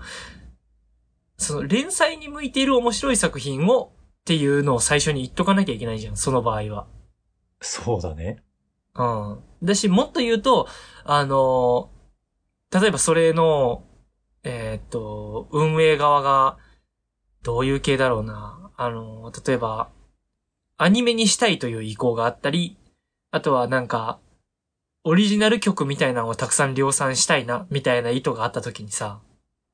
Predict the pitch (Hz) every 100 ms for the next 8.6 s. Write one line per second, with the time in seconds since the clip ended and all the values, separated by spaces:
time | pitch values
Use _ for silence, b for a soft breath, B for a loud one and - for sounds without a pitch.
0 | _ _ _ 107 85 87 87 - _ _
1 | _ _ _ _ _ - - 254 240 220
2 | 254 196 190 185 156 127 151 185 180 208
3 | 190 160 - 135 156 156 147 151 127 -
4 | 113 - 143 165 127 127 151 139 180 139
5 | 113 - 123 156 156 147 147 110 98 _
6 | _ _ _ _ _ _ _ - 101 98
7 | 95 92 - - 135 110 98 - 110 107
8 | 107 104 101 98 101